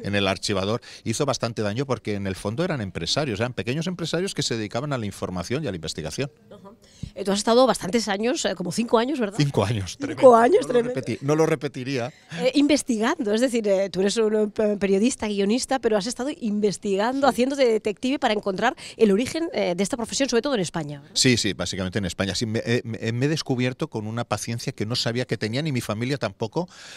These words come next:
Speaker 1: porque la, gracias a la digitalización lo hemos podido hacer.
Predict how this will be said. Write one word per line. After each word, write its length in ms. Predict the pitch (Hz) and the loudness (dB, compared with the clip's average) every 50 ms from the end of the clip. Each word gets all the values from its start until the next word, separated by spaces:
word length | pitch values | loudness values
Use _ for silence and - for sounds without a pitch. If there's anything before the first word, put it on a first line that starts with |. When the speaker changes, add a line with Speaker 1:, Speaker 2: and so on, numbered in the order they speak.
| - - _ _ | -20 -20 _ _
Speaker 1:
porque 840 | - 101 101 92 87 _ - 101 98 95 92 95 92 90 90 92 - | 0 2 2 2 2 _ -4 -2 0 0 0 0 0 0 -2 -2 -2
la, 140 | - 104 - - | -2 -4 -4 -4
gracias 340 | 101 104 127 - - 170 - | -2 -2 0 0 0 0 0
a 60 | 135 | 0
la 80 | 123 | -2
digitalización 720 | 104 104 - - - - 90 92 - - 87 - - 98 85 | -4 -6 -8 -10 -6 -6 -4 -4 -4 -6 -6 -4 -2 -4 -4
lo 40 | 80 | -4
hemos 160 | 78 80 - | -6 -8 -8
podido 280 | - 80 78 73 73 | -6 -6 -6 -6 -6
hacer. 280 | 73 - - 71 69 - | -8 -8 -8 -10 -10 -10